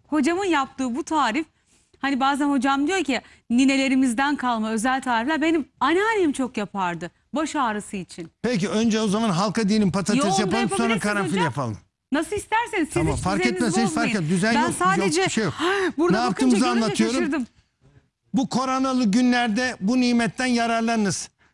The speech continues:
Speaker 2: Karanfilin çayını içiniz. Hiçbir şey yapamıyorsanız sokağa çıkarken,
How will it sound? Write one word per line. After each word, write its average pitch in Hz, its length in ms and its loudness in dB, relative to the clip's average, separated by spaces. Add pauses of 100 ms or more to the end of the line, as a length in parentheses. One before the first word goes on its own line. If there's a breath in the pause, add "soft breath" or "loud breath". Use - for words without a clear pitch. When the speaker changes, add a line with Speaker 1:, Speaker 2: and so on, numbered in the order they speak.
(100)
Speaker 2:
Karanfilin 233 580 0
çayını 226 380 0
içiniz. 220 560 0 (360)
Hiçbir 240 260 2
şey 247 160 2
yapamıyorsanız 233 920 0 (180 soft breath)
sokağa 233 460 -2
çıkarken, 208 560 -4